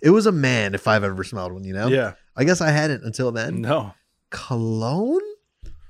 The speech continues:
Speaker 1: cigarettes, and a pinch, just a pinch of sexual seduction.
Speaker 2: Wow.
Speaker 1: Yeah. It was great. It was great.
Speaker 2: Did you, did you keep that? I would've kept that thing.
Speaker 1: It's funny. He actually kept it.
Speaker 2: Oh, okay.
Speaker 1: Yeah.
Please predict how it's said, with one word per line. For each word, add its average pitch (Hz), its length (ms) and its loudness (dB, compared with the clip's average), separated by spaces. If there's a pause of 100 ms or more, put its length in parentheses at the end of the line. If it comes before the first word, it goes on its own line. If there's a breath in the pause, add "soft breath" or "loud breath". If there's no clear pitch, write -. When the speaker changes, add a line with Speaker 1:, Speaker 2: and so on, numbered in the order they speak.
(140)
Speaker 1:
cigarettes, 254 1040 -4 (760)
and 139 300 -4
a 113 140 -4 (160)
pinch, - 560 -6
just - 240 -10
a 180 40 -6
pinch - 540 -10 (560 soft breath)
of 87 120 -10
sexual 98 560 -4
seduction. 95 640 -6 (240)
Speaker 2:
Wow. 135 640 -4 (100)
Speaker 1:
Yeah. 107 220 -8 (520 soft breath)
It 139 60 4
was 160 160 6
great. 196 300 4
It 123 40 -2
was 127 140 -2
great. 131 260 0
Speaker 2:
Did 139 220 -8
you, 151 240 -2
did 147 180 -8
you 208 80 -8
keep 196 260 -6
that? 381 140 0
I 254 40 0
would've 269 180 -4
kept 247 220 -4
that 131 200 -2
thing. 110 260 -10 (200)
Speaker 1:
It's 139 240 -4
funny. 160 320 0
He 143 300 0
actually 101 320 -4
kept 92 260 -12
it. - 120 -20 (220)
Speaker 2:
Oh, 156 200 6
okay. 131 280 -2
Speaker 1:
Yeah. 110 200 4